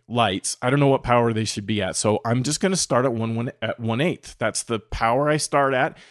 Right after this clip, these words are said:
You have to choose something. It's a good power to start at. So I set it at, I set them at one eighth,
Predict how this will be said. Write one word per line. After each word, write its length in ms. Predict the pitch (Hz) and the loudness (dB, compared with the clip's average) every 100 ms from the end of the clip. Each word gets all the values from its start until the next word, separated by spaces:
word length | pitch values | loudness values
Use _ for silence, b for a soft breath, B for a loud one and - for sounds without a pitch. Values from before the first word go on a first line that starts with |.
| B | B
You 100 | - | -2
have 120 | 120 - | 0 0
to 80 | |
choose 280 | 131 - 156 | -4 -4 -2
something. 640 | - - 143 - 139 151 160 B B - | -4 -4 -6 -2 -2 -2 -6 B B -8
It's 160 | 113 | -2
a 60 | 120 | -2
good 240 | 104 131 | 2 2
power 200 | 120 113 | 4 2
to 80 | 113 | 2
start 220 | - 107 | 0 -2
at. 140 | 95 - | -2 -2
So 160 | - | -2
I 40 | 101 | -2
set 220 | - 131 | 2 4
it 80 | 131 | 4
at, 160 | 123 101 | 0 -4
I 100 | - | -4
set 260 | 113 143 113 | 0 0 0
them 200 | 135 156 | 0 0
at 100 | 165 | 0
one 180 | 143 143 | 0 2
eighth, 340 | 127 123 - | 0 -2 -8